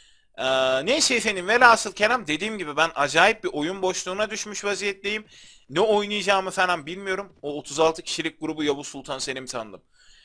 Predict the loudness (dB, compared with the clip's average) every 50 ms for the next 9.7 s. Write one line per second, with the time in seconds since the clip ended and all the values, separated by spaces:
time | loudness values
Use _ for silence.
0 | _ _ -4 2 6 6 6 6 4 0 -2 2 4 4 4 2 2 2 2 4
1 | 4 4 2 0 -4 -4 -2 -4 -4 -2 0 0 -2 0 0 2 0 2 4 6
2 | 4 4 6 6 4 6 6 6 6 6 4 2 0 0 0 2 2 2 4 2
3 | 2 0 -2 -2 -4 -6 -10 -10 -12 -4 2 6 6 6 6 6 4 2 2 2
4 | 2 0 0 0 0 0 0 -4 -6 -6 -6 -6 -8 -16 -20 _ -20 -20 _ _
5 | _ _ _ -20 _ _ _ _ _ _ _ _ _ _ -4 4 8 8 10 10
6 | 12 12 12 12 12 8 4 2 4 4 6 4 4 0 -6 -8 -14 _ _ _
7 | _ -20 -20 -20 -20 -20 -20 -20 _ _ _ _ _ _ _ _ _ _ _ _
8 | -20 -18 -10 -4 -2 0 0 0 0 -2 -4 -6 -8 -10 -14 -8 -4 -2 0 0
9 | 0 -2 -2 -4 -4 -4 -4 -6 -6 -6 -8 -8 -10